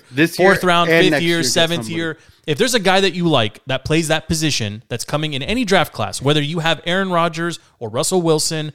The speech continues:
Speaker 2: or Carson Wentz, if there's a guy that you like in the draft that plays that position, you should spend a pick and draft that person, put him on your bench, let them learn, l-, do whatever, because it's, it's nearly impossible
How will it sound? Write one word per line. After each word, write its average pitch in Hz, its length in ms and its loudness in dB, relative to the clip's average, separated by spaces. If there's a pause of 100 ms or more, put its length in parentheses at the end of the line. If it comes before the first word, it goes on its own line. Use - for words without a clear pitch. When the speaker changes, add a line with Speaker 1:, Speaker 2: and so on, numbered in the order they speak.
(340)
Speaker 2:
or 131 200 0
Carson 165 380 0
Wentz, 135 340 -2
if 127 120 -10
there's 185 200 -2
a 196 40 -2
guy 175 160 2
that 175 140 -2
you 165 120 -6
like 151 220 2
in 160 100 -4
the 156 60 -4
draft 120 300 -2
that 110 160 -4
plays 143 220 -2
that 151 160 2
position, 147 400 -4 (320)
you 147 180 0
should 165 180 -4
spend 160 220 -2
a 147 60 -4
pick - 340 -4 (120)
and 120 120 -4
draft 117 300 0
that 160 120 0
person, 127 440 -4 (320)
put 135 120 0
him 165 80 0
on 180 100 0
your 180 100 -2
bench, 147 400 -2 (240)
let 113 180 -8
them 156 160 0
learn, 156 420 -4 (220)
l-, 170 60 -6
do 147 180 -2
whatever, 170 460 2
because 151 360 -4 (280)
it's, 175 180 -4 (180)
it's 160 240 -4
nearly 180 480 0
impossible 143 920 -2